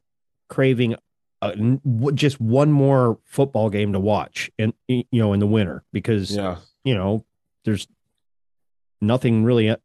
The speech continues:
Speaker 1: to watch after that, unless you're, uh, I don't even know what fucking sport comes after that. Basketball, maybe?
Speaker 2: Basketball and baseball, they seem like they're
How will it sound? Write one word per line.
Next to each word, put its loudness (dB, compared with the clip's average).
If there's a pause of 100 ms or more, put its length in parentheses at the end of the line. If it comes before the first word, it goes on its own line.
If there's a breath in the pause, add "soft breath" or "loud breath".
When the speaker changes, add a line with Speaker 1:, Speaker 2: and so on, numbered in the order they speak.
(200)
Speaker 1:
to -8
watch -2
after -8
that, -8
unless -6
you're, -4 (300)
uh, -6 (300)
I -6
don't 0
even 2
know 0
what -4
fucking -6
sport -4 (840)
comes -2
after -10
that. -8
Basketball, -4
maybe? -2 (340)
Speaker 2:
Basketball 2
and 0
baseball, 2
they 4
seem 0
like 2
they're 0